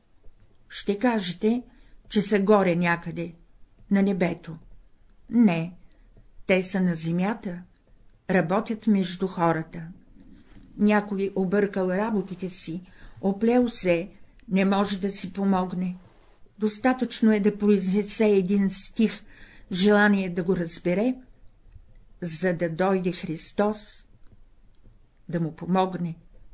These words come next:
Той ще внесе светлина в ума му и ще оправи работите му.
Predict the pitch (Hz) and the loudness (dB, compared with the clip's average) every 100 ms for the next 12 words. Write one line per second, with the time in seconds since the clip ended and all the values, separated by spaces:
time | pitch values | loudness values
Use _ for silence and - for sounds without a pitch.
0 | - - _ - - 180 175 165 - 165 | -20 -20 _ -20 -4 0 2 0 -4 -4
1 | 165 160 156 - - 226 247 - - - | -2 -4 -6 -2 0 2 0 -6 -20 -20
2 | - - 180 185 170 185 175 175 - 175 | -18 -6 -2 -2 0 2 0 -2 -4 -2
3 | 175 185 175 - - - _ _ - 208 | 0 0 -4 -10 -20 -20 _ _ -6 -2
4 | 190 - 180 170 185 202 208 226 196 170 | -2 0 -2 0 2 2 2 0 0 -2
5 | 156 - 160 165 165 | -4 -10 -10 -8 -6